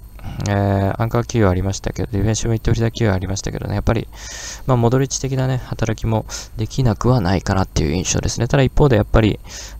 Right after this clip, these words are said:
えー、まあ、そこまでタフなディフェンスをね、する感じの選手というよりは、やっぱり攻撃がね、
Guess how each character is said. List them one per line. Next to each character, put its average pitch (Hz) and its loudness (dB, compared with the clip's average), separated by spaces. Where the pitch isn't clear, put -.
え - 0
ー、 110 2
ま 117 2
あ、 117 0
そ 127 2
こ - 0
ま 160 6
で 120 2
タ 160 2
フ 170 4
な 117 4
デ 101 0
ィ - 4
フ 101 4
ェ 98 6
ン 101 2
ス 104 0
を - 2
ね、 107 2
す - -4
る 110 0
感 120 0
じ 120 -2
の 123 4
選 135 2
手 - -2
と 104 4
い 117 4
う 123 2
よ 123 6
り 107 6
は、 101 6
や 101 2
っ - -4
ぱ - 0
り 113 2
攻 147 4
撃 143 2
が 143 4
ね、 147 4